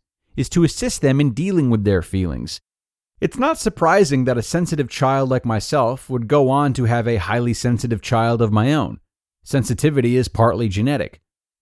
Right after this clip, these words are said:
It's now my job to learn how to help my sensitive child be with her emotions. And it's a tough job.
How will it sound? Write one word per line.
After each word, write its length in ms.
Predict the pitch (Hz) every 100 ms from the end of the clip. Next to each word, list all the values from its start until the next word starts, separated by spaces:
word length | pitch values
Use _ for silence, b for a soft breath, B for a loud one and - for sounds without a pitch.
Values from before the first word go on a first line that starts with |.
| _ -
It's 240 | 127 -
now 260 | 156 233 269
my 240 | 208 196
job 400 | 147 127 127 120
to 120 | - 120
learn 260 | 117 113
how 220 | 98 165
to 80 | 147
help 280 | - - -
my 160 | 110 101
sensitive 480 | - 95 - 92
child 440 | 85 107 101 98 87
be 160 | 113
with 160 | 113 101
her 160 | 107 101
emotions. 680 | 95 104 110 - - - - _ _ _
And 120 | 110 139
it's 120 | 254
a 60 |
tough 220 | - 254 -
job. 440 | 180 196 139 -